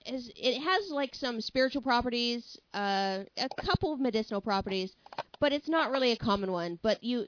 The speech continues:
hear it a lot in spell work and, um, you know, any sort of stereotypical witchy stuff. I've per-, I've personally never used henbane in a spell, but,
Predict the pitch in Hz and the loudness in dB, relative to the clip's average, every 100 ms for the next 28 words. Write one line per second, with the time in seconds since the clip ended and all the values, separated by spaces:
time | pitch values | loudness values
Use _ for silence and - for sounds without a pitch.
0 | - - 320 311 240 202 196 196 - 202 | -8 -6 -4 -2 0 4 6 4 2 0
1 | 196 185 - _ _ _ - - 196 196 | 0 0 -6 _ _ _ -2 4 6 6
2 | 202 196 190 - - 175 185 175 170 170 | 4 4 0 -4 -8 -4 -2 -2 -4 -6
3 | - - 165 160 151 165 _ _ _ - | -8 -6 -4 -4 -6 -10 _ _ _ -12
4 | 175 160 151 - _ - _ _ _ _ | -6 -4 -6 -10 _ -20 _ _ _ _
5 | - 240 247 233 208 247 214 - - 226 | -2 0 0 -2 0 2 2 -2 0 2
6 | 220 202 - 208 196 - 180 175 165 - | 2 2 2 0 2 2 2 2 0 -4
7 | 175 202 - 151 - 82 - - - _ | 0 0 0 -8 -8 -10 -10 -16 -20 _
8 | - _ _ _ _ _ _ _ _ _ | -20 _ _ _ _ _ _ _ _ _
9 | _ 180 247 - - 233 - 220 254 254 | _ 2 2 2 0 2 2 2 2 2
10 | 233 233 208 196 196 190 185 185 185 175 | 0 0 -2 -2 0 -2 -2 -4 -4 -2
11 | 175 170 156 - 160 156 151 170 | -4 -4 -8 -6 -4 -4 -4 -4